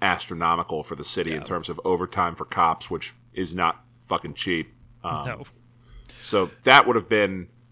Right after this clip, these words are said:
Speaker 1: tough in terms of, it, there would have been costs to the city. You would have, you'd think that you would make it up on the back end in terms of just the amount of dollars that would be flowing through other places like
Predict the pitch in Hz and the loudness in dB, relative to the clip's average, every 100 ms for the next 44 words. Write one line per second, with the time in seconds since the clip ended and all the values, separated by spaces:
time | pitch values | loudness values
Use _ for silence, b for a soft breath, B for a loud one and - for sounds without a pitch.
0 | - _ - - 104 85 - - - - | -20 _ -14 0 2 2 0 -12 -20 -20
1 | - - 95 - 104 95 92 123 - 127 | -20 -10 -8 0 0 0 0 0 2 4
2 | 135 170 175 110 - - 107 107 - 90 | 6 8 6 2 2 8 8 6 -2 -8
3 | 82 - 95 101 113 - b b b - | -8 -4 -2 -2 -4 -8 b b b -12
4 | 101 104 104 104 - - - 113 107 - | -6 -4 0 -2 -2 -12 -6 -4 -4 -2
5 | 127 120 113 104 107 90 95 92 98 - | -2 -2 -6 -2 -2 0 0 0 -2 -2
6 | 92 85 87 87 - 90 82 80 92 87 | -4 -2 0 0 0 -2 -4 -6 -8 -8
7 | 85 90 90 87 82 - 85 82 85 90 | -10 -8 -6 -4 -4 -2 0 2 2 0
8 | 92 90 85 80 101 90 85 85 95 87 | -2 -6 -6 -8 -2 0 -2 -6 -2 0
9 | 87 85 85 - 87 76 80 73 78 | 0 0 -2 -2 -4 -4 -8 -8 -8